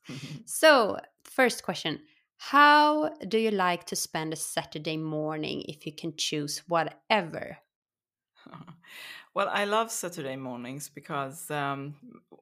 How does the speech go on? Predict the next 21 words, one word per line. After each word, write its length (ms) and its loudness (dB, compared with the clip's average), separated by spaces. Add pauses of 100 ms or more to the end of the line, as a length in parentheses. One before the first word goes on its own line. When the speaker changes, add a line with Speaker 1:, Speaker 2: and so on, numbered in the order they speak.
Speaker 1:
well, 140 0
mainly 280 -2
because 380 -2
my 160 -2
home 340 -4
is, 300 -10
um, 520 -4
free 380 -2
from 300 -4
children. 560 -4 (640)
<laughs> 1080 -6
And 300 2
that, 220 2 (200)
um, 480 0
I 140 -2
do 380 0
exactly 420 -4
what 140 -2
I 100 -4
want. 400 -6 (280)
So 440 -12